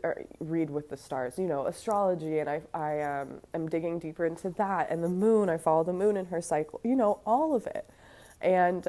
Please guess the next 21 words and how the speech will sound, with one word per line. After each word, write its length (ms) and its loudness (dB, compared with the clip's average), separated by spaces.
um, 580 -2
which 160 -4
isn't 220 0
really 220 2
woo-woo, 600 0
really, 260 0
they've 200 -4
been 120 -6
doing 240 -4
it 120 -6
for 120 -8
many, 220 -4
many 240 -8
years. 680 -6
So, 840 6
but 260 4
really 300 4
this, 220 0
this 260 -2
journey 680 -2
for 840 0